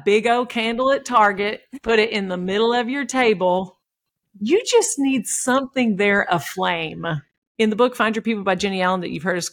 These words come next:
talk about all the time, there is something magical about gathering around a fire. Life happens there. It has really since, you know, we've, we've been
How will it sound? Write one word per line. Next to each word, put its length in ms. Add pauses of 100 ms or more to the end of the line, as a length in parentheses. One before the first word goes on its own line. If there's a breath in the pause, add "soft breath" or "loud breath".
(120)
talk 200
about 160
all 140
the 100
time, 400
there 180
is 200
something 480
magical 600
about 360
gathering 500
around 640 (520)
a 80
fire. 800 (1500)
Life 380
happens 640
there. 160
It 100
has 380
really 480
since, 420
you 320
know, 140
we've, 400
we've 200
been 320